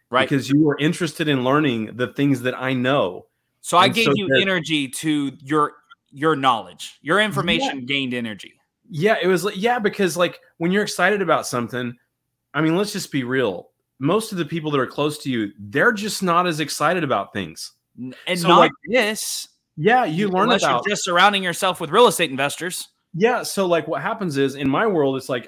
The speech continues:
Speaker 2: I, I figure out a new way to structure creative financing, and I'm, like, so excited 'cause now I can do deals that I couldn't do before.
Speaker 1: Right.
Speaker 2: Nobody's excited about that. Like, when you're talking about family and close friends or people at church or people in your,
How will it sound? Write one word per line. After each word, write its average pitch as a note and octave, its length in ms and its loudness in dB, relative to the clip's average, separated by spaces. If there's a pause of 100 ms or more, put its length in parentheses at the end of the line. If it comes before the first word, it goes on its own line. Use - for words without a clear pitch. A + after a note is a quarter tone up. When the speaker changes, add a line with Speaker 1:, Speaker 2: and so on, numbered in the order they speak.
Speaker 2:
I, D#3 240 0
I D#3+ 100 -4
figure D3+ 360 -2
out C3 120 4
a B2 60 -2
new C3+ 220 0
way B2+ 480 -2 (240)
to C3+ 100 -8
structure C#3 480 -4
creative B2 500 -4
financing, A#2 840 -6 (220)
and A2+ 100 -6
I'm, E3+ 240 0
like, G2+ 260 -2
so D3 160 -2
excited C3+ 460 -2
'cause A2+ 160 -8
now B2+ 140 0
I D3+ 80 -2
can D3+ 160 -6
do B2 120 -6
deals C3 380 -2
that B2+ 100 -4
I A#2 80 -4
couldn't B2+ 300 -4
do B2 140 -2
before. F#2 500 -8 (680)
Speaker 1:
Right. A#2+ 120 0
Speaker 2:
Nobody's A3+ 480 2
excited E3+ 480 0
about G#2+ 300 -2
that. F#2+ 200 -4
Like, A#2+ 200 -2
when C#3 100 0
you're C#3+ 80 -2
talking C#3+ 240 -2
about A#2 300 -4
family C3 380 -2
and G#2+ 100 -6
close B2 280 -2
friends C3 420 -4 (280)
or A2 140 -2
people C#3 320 -4
at G#2 100 -6
church C3+ 400 -2
or G#2 80 -4
people C3 300 -6
in B2+ 80 -2
your, G#2+ 240 -4